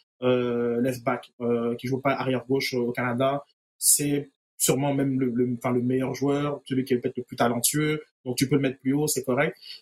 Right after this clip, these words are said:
Mais là, de plus en plus, je me dis que pour l'animation collective, c'est pas forcément une bonne chose. Et aujourd'hui, il y a suffisamment de talent à d'autres positions pour que lui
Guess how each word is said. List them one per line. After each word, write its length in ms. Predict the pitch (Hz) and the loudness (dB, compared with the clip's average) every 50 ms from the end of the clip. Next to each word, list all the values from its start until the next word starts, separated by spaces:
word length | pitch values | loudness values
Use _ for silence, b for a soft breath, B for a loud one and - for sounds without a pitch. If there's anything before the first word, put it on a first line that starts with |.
| B _ _ _ _ _ _ - | B _ _ _ _ _ _ 2
Mais 100 | 135 156 | 4 4
là, 120 | 180 190 | 4 4
de 80 | 185 - | 2 0
plus 180 | - 190 180 185 | 0 0 0 0
en 100 | 170 147 | 0 0
plus, 140 | 185 196 | 0 0
je 100 | 170 165 | 0 0
me 60 | 156 151 | -2 0
dis 140 | 151 170 160 | 0 -2 -2
que 240 | - 147 143 139 131 120 - _ _ _ _ _ _ _ _ _ - | 0 0 0 0 0 -4 -10 _ _ _ _ _ _ _ _ _ 2
pour 140 | - 151 | 4 4
l'animation 800 | 143 147 165 180 196 202 190 185 175 - - - 180 170 175 - _ | 4 4 4 2 2 0 0 0 0 0 0 0 0 0 -2 -2 _
collective, 600 | - 160 147 147 - - - - 135 143 156 151 - _ _ - | -2 0 0 0 0 0 -2 -2 -2 -2 -2 -4 -8 _ _ -4
c'est 240 | - - 127 127 - _ _ _ _ _ - | 0 2 2 0 0 _ _ _ _ _ 2
pas 200 | 156 156 160 156 | 2 4 2 2
forcément 540 | - - 147 143 - - 139 131 139 139 139 | -2 -4 -2 0 0 0 0 0 0 0 0
une 100 | 135 127 | 0 0
bonne 180 | 127 127 127 | 0 0 0
chose. 280 | 127 - 160 175 165 151 | 0 0 0 2 2 2
Et 40 | 147 | 2
aujourd'hui, 600 | 147 143 143 143 143 139 135 156 170 175 185 185 B B B B B - | 2 2 2 0 0 -2 0 0 0 0 0 0 B B B B B 0
il 40 | 139 | 2
y 40 | |
a 60 | 139 143 | 2 2
suffisamment 420 | - - 160 170 156 151 156 160 | 2 0 0 2 2 2 0 0
de 80 | 156 - | 0 0
talent 320 | 143 135 135 147 147 139 | 0 2 2 2 0 0
à 60 | 131 | 0
d'autres 180 | 135 147 - - | -2 -4 -4 -2
positions 560 | 143 139 131 131 127 - - 139 147 165 - _ _ _ _ _ _ - | 0 0 2 2 2 2 0 0 -4 -4 -6 _ _ _ _ _ _ -6
pour 140 | 143 139 - | -6 -2 2
que 80 | 147 | 4
lui 540 | 143 143 147 156 156 160 170 180 190 202 | 4 4 4 2 0 0 0 0 0 -2